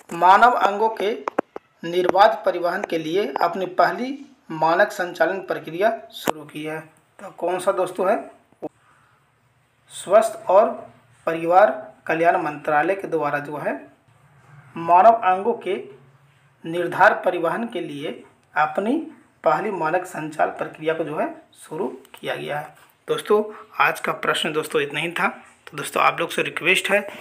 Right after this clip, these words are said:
कि मेरे video को like करें, share करें और channel को ज़रूर से ज़रूर subscribe करें, जो मेरे video जो है आपको notification मिल सके। Thank you दोस्तों, जय हिंद दोस्तों।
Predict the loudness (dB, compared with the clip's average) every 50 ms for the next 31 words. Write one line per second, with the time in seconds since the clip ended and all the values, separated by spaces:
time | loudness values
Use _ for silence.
0 | -18 -20 -20 _ -14 -12 -8 -6 -4 -4 -4 -4 -4 -2 -2 -2 0 0 0 2
1 | 2 2 2 2 -2 -4 -4 -4 -4 -2 -2 -2 -2 -2 -2 -2 0 0 -2 -2
2 | -6 -12 -18 -18 -20 -6 -2 -2 -2 -2 0 0 0 0 0 -2 -2 0 2 2
3 | 2 4 2 0 0 -2 -4 -6 -6 -6 -6 -6 -6 -6 -6 -6 -4 0 2 2
4 | 2 2 0 -2 -2 -2 -4 -10 -20 -20 -20 -20 -20 -12 -6 -2 0 0 0 0
5 | 0 -2 -2 0 0 0 -2 -2 -2 -2 -2 0 0 0 0 2 2 2 0 0
6 | -2 -4 -4 -4 -4 -8 -18 -20 -20 -20 -16 -10 -8 -8 -6 -6 -6 -6 -6 -4
7 | -4 -4 -2 -2 -4 -4 -6 -10 -12 -10 -10 -10 -10 -10 -8 -6 -4 -6 -6 -8
8 | -14 _ _ _ -8 -6 -4 -4 -4 -4 -4 -4 -4 -4 -2 -2 -2 -2 -4 -12
9 | -18 -20 -18 -14 -6 0 0 0 0 0 -4 -10 -10 -10 -12 -14 -16 -18 -18 -20
10 | _